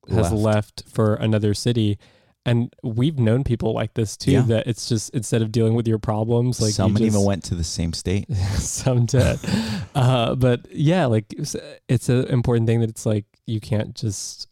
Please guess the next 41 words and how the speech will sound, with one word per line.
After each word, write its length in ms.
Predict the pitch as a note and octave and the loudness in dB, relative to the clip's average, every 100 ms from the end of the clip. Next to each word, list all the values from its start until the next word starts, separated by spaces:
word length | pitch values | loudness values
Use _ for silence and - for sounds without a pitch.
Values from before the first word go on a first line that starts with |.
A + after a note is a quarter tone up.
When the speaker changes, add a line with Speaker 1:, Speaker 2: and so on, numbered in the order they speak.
| - | -4
Speaker 2:
Run 180 | G#2 G2 | -2 0
away 300 | F#2+ F#2 F2+ | 0 0 0
when 100 | F2+ | 0
Speaker 1:
from 160 | A#2+ A2+ | 0 2
your 140 | A2 | 2
problems. 460 | G#2 A2+ A#2+ - - | 0 -2 -2 -4 -2
Speaker 2:
Yeah. 200 | D#3+ G#2+ | -2 -2
Speaker 1:
You, 80 | - - | -4 -4
you 120 | A2+ | -2
have 220 | G#2+ - | -2 -2
to 200 | A2+ G#2+ | -2 -2
deal 260 | G#2+ A2+ A2 | 0 0 0
with 140 | G#2+ | 0
them. 220 | A2+ A2 | 0 0
And 100 | A2 - | -2 -2
I 120 | A2+ | -2
think 180 | A2 A2 | 0 -2
that's 200 | G#2 A2+ | -2 0
a, 240 | G#2+ G#2 _ - - - | 0 -2 _ -20 -20 -4
like, 140 | D#3+ E3 | -2 2
there 100 | F#3+ | 2
were 80 | F#3 | 4
a 60 | |
lot 180 | E3 D3+ | 4 2
of 100 | D3 | 2
just 240 | C3+ B2 | 0 0
lessons 500 | B2 A#2 - A2+ A2 - | 0 0 2 0 0 0
on 200 | A#2+ G#2+ | 0 2
maturity 760 | G2+ - G#2+ G#2 A2+ A#2 A#2+ - - | 0 0 0 2 2 2 0 -4 -2
in 120 | B2+ | 0
it 160 | B2 - | 2 0
that 100 | B2 | 0
I 80 | A#2+ | 0
think 260 | B2+ - - | 0 -2 -4
I 200 | A#2+ A#2 - _ _ | -2 -2 -4 _ _
take 200 | - B2 | -6 -2
away 160 | B2 A2+ | 0 0
from 160 | C3+ | 2
it. 100 | C#3+ D3 | 0 2
Speaker 2:
Yeah. 120 | A#2 | 2
Speaker 1:
And 240 | A2+ A2 | 2 -2